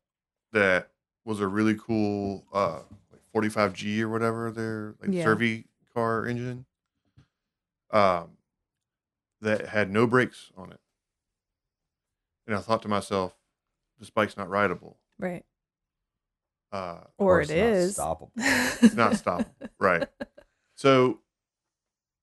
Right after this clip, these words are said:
Speaker 1: and then at, at the after party, all these bikes start rolling in, right? And who knows how many of them were in the show, but, like, I think some of them were. And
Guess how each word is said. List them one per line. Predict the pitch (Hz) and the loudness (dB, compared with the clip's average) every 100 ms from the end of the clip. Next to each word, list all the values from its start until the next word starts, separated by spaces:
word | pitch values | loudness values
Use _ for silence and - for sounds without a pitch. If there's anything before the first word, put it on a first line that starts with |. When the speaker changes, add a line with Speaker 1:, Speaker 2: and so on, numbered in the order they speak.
| - | -2
Speaker 1:
and | 123 | 2
then | 123 123 | 4 6
at, | 117 113 107 | 6 6 6
at | 113 | 4
the | 90 | 6
after | 110 113 107 | 6 4 -4
party, | 101 95 90 87 _ _ _ _ _ _ _ _ _ - | -2 -2 -2 -10 _ _ _ _ _ _ _ _ _ -4
all | 113 | -2
these | 110 98 | -2 0
bikes | 98 98 - | 0 0 -2
start | 98 | -8
rolling | 87 90 87 | -6 -6 -6
in, | 82 80 78 | -8 -10 -10
right? | 78 82 - _ _ _ _ _ _ - | -10 -10 -10 _ _ _ _ _ _ -8
And | 98 87 82 | -4 -4 -2
who | 107 | 2
knows | 127 123 117 | 6 8 8
how | 110 | 6
many | 107 107 | 4 4
of | 98 | 2
them | 98 | -2
were | 95 | -6
in | 90 | -6
the | |
show, | - 113 110 107 | -2 4 6 4
but, | 92 87 | 2 -4
like, | 87 85 - _ _ _ | -8 -12 -14 _ _ _
I | |
think | 101 92 | -12 -6
some | 120 | 0
of | 107 | 0
them | 85 | 0
were. | 85 85 87 - _ _ _ _ _ _ _ _ _ _ - | -6 -8 -10 -16 _ _ _ _ _ _ _ _ _ _ 0
And | 104 98 95 92 | 0 0 -4 -10